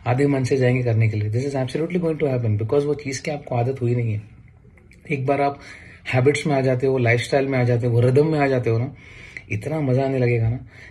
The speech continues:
कि आपको लगेगा, "यार, मैं इतने दिन से ये क्यों नहीं कर रहा था?"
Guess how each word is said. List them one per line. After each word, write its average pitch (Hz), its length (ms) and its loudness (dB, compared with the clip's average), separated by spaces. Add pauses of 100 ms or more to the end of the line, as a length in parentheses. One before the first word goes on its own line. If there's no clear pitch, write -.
(100)
कि 139 60 -2
आपको 131 280 -2
लगेगा, 131 220 0
"यार, 143 220 0
मैं - 140 -14
इतने 147 260 -4
दिन 147 120 -2
से 147 120 0
ये 147 60 2
क्यों 135 220 0
नहीं 143 120 0
कर 127 140 0
रहा 110 140 2
था?" 107 220 -6